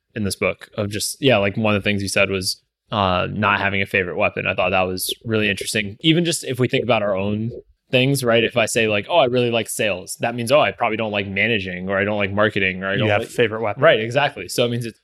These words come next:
Speaker 1: it's a good reminder to round out yourself. And it applies to everything too. It's even, like, you know, just, uh, in interpersonal relationships, or honestly, even, like, types of music and stuff.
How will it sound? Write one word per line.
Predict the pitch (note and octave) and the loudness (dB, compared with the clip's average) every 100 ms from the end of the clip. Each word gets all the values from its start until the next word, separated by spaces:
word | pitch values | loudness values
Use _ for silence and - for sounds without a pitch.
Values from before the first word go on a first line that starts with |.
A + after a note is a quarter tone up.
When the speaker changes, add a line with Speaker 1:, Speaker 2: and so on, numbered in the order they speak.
| - | -6
Speaker 1:
it's | D#3 | 0
a | F3+ | 4
good | F#3+ | 4
reminder | F#3+ C3 B2 C3 A#2+ | 4 4 4 4 2
to | G#2 G#2 | -2 -4
round | G2+ G#2 F#2+ | 0 0 2
out | F#2 | 0
yourself. | D#2+ F2+ F#2 F#2 - _ | 0 -4 -4 -4 -10 _
And | C3+ E3+ | 0 4
it | |
applies | E3 - A#3+ | 4 4 4
to | B2+ | 2
everything | C#3+ C#3 F2+ F#2 | 2 0 -2 -4
too. | D#3+ - | -4 -2
It's | C#3 | -2
even, | A2 A#2 | 0 0
like, | G#2 G#2 - _ _ | 0 -2 -6 _ _
you | A#2 | -2
know, | G#2 | -2
just, | G#2 - - | -2 -4 2
uh, | G#2+ G#2 G2 F#2+ F#2+ - - | 4 6 6 4 2 -4 0
in | A#2+ G#2+ G2+ G2 G2 _ A#2 | 2 2 -2 -4 -6 _ -8
interpersonal | G#2+ G2+ G#2+ - G2+ | -6 -2 -2 -2 -2
relationships, | G2 B2+ D#3 D3 C3 C3+ B2 - A2+ | 0 2 2 0 0 2 0 -2 -2
or | G#2 G2 F#2+ F#2+ F#2 _ _ - | 0 0 0 0 -2 _ _ -4
honestly, | C#3+ A3 C4 | 0 2 2
even, | A#3+ D3 F3 F3+ | 2 4 4 4
like, | C#3+ - | 2 0
types | C3 C3 | -2 0
of | G2+ | -2
music | G#2+ A#2 G2 | -2 -2 -6
and | - | -10
stuff. | - - | -12 -12